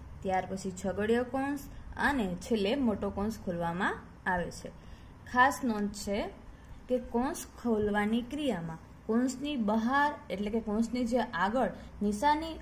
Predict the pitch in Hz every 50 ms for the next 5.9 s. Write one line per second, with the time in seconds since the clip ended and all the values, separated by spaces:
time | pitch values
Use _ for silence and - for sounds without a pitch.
0 | - - 202 208 - 214 208 208 208 214 202 214 220 208 226 220 208 202 202 208
1 | 240 277 269 240 208 180 175 170 - - - - - - - - - - - -
2 | - - - - 269 311 320 330 339 339 277 233 233 226 214 202 190 - - 196
3 | 196 214 254 269 - - - 233 254 277 294 - - 294 302 311 311 277 240 208
4 | - 220 220 226 226 - 214 190 190 - 202 190 208 208 - 170 156 156 - -
5 | 180 180 214 285 302 - - - - - - - - - 214 202 208 -